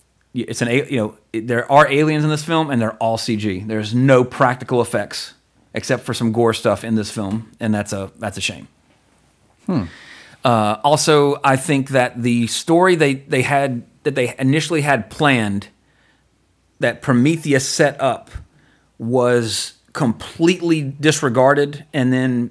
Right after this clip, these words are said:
Speaker 1: certain plot elements in Alien Covenant were done to just, "Okay, let's get away from Prometheus and get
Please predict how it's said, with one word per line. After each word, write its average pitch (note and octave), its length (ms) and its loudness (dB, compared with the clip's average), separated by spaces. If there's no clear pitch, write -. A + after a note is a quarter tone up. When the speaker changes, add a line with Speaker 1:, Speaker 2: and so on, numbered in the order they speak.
Speaker 1:
certain E3+ 320 2
plot D3 280 2
elements C#3+ 500 0
in C3 420 -2
Alien B2+ 300 0
Covenant B2 360 2
were A2+ 100 -2
done B2 280 2
to B2 100 -4
just, A2+ 300 -4
"Okay, C#3+ 200 0
let's C3+ 160 0
get D3 120 4
away C3+ 220 4
from C3+ 180 2
Prometheus C3 480 2
and B2 160 -2
get B2 300 -2